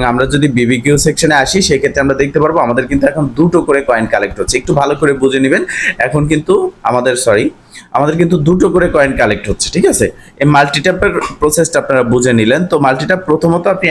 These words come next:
একশো কয়েন দিয়ে পারবেন, পরেরটা লেভেল আপগ্রেড করতে দু হাজার কয়েন লাগবে। তো এবার দেখতে পারতেছেন এনার্জি লিমিট, এনার্জি লিমিটে আপনি ক্লিক করে দিবেন, এখানে গেটে ক্লিক করবেন, একশো কয়েন কেটে নেবে এবং বিবিকিউ সেকশন এখানে আসবেন,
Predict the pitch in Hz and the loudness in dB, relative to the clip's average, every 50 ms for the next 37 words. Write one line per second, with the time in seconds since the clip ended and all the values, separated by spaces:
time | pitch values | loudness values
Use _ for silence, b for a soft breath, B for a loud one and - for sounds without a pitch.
0 | 147 135 - - 147 - 156 147 147 147 147 151 151 147 143 139 135 180 196 175 | 0 0 0 -2 0 2 2 2 2 2 2 2 2 2 0 0 0 0 0 2
1 | 151 143 131 131 131 131 - - 127 127 120 107 - - 120 120 117 120 123 113 | 2 2 2 2 0 0 0 2 2 4 2 2 2 2 2 2 2 2 2 0
2 | 107 107 104 123 127 123 - 147 143 143 190 185 151 135 123 120 123 110 123 123 | 0 0 -2 -2 -2 -2 -2 -4 -4 -2 -2 0 2 2 4 4 4 2 2 0
3 | 123 - 120 113 110 107 101 98 92 127 - - B B B B B B B - | 0 0 0 2 2 2 0 0 0 0 -2 -2 B B B B B B B -2
4 | 156 160 175 180 220 202 180 202 185 190 190 180 180 180 - 202 - 226 180 - | 0 0 2 2 2 2 2 2 2 2 2 2 2 0 0 0 0 0 -2 -2
5 | - 156 156 156 160 156 143 135 139 120 110 98 92 87 87 - - - 139 156 | 0 2 4 4 4 4 2 2 0 2 2 2 2 0 -2 -4 -4 -2 0 0
6 | 165 180 180 175 202 202 196 180 185 185 214 190 170 - 185 175 - 165 160 165 | 2 2 2 2 2 4 4 4 2 2 0 0 2 2 0 0 2 2 0 0
7 | 160 - 170 170 175 175 175 196 226 208 165 151 147 156 156 151 139 143 151 147 | 0 0 0 0 2 0 2 2 2 2 2 2 0 0 0 0 0 0 0 0
8 | 170 156 156 156 156 151 - 170 170 170 196 190 - - - 131 135 - - 160 | 0 -2 0 0 -2 -2 0 -2 0 0 0 -2 -2 -2 -2 -2 -2 0 -2 -2
9 | 143 - 151 147 151 147 - 160 156 160 165 165 170 175 190 170 143 135 127 117 | 0 0 0 0 0 -2 -2 -4 -2 0 0 0 2 2 2 2 2 2 2 2
10 | 107 127 127 123 147 147 - 170 160 - - 160 - - 180 180 170 147 135 147 | 2 0 2 0 0 0 0 0 0 0 0 -2 -2 -2 -2 -2 0 -2 0 0
11 | 139 127 123 127 123 - 175 185 | 0 2 0 0 -2 0 0 2